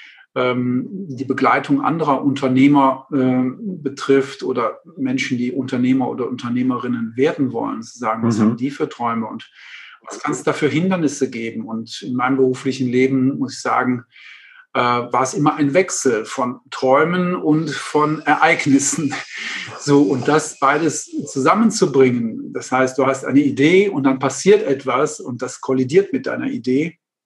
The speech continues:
Speaker 1: Wie kann es dann trotzdem weitergehen?
Speaker 2: Mhm.
Speaker 1: Wie kann ich, äh,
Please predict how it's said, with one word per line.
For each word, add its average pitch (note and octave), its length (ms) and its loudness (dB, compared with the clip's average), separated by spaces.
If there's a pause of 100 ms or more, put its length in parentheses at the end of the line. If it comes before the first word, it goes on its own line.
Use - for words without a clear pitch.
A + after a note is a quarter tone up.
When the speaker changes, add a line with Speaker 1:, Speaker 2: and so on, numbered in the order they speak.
(580)
Speaker 1:
Wie D3+ 240 -6
kann C#3 240 0
es C3 120 -4
dann B2+ 180 0
trotzdem C3+ 420 -4
weitergehen? A2 600 -4 (240)
Speaker 2:
Mhm. A2 280 4
Speaker 1:
Wie C3 80 4
kann C3+ 300 -2
ich, C3+ 360 -2
äh, C#3 400 4